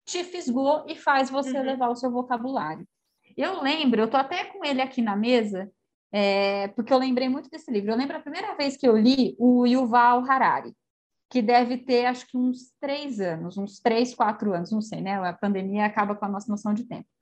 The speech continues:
Speaker 2: <laughs>
Speaker 1: Mas, é, quando eu li o primeiro livro dele, o primeiro que eu li foi o Sapiens, né? Uma
Speaker 2: Uhum.
Speaker 1: Breve História da Humanidade.
Speaker 2: Uhum.
Speaker 1: E esse livro é muito revelador sobre vários aspectos, né? Só que eu me vi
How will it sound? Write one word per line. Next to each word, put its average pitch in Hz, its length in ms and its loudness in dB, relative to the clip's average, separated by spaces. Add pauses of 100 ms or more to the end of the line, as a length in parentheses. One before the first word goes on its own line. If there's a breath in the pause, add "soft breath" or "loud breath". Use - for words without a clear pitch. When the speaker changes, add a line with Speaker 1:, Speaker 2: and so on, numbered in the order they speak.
(140)
Speaker 2:
<laughs> - 360 -12
Speaker 1:
Mas, 240 400 2 (320)
é, 226 480 2 (100)
quando 339 200 -2
eu 359 100 -8
li 339 100 -8
o 339 100 -10
primeiro 311 500 -4
livro 214 260 2
dele, 208 380 4
o 208 60 0
primeiro 240 340 0
que 254 80 -4
eu 254 60 2
li 262 160 -2
foi 254 360 -2
o 262 60 -8
Sapiens, 185 600 -4
né? 214 120 0
Uma 214 140 2
Speaker 2:
Uhum. 202 60 0
Speaker 1:
Breve 220 240 2
História 226 320 -4
da 214 100 0
Humanidade. 220 500 -6 (140)
Speaker 2:
Uhum. 233 400 -8
Speaker 1:
E 262 80 -6
esse 392 220 -10
livro 381 220 -12
é 381 80 -12
muito 359 240 -20 (200)
revelador 262 580 0
sobre 285 360 -6
vários 359 540 -6
aspectos, 185 840 -4
né? 220 260 0 (920 soft breath)
Só 494 240 -2
que - 100 -10
eu 392 180 -6
me 254 140 4
vi 214 500 -2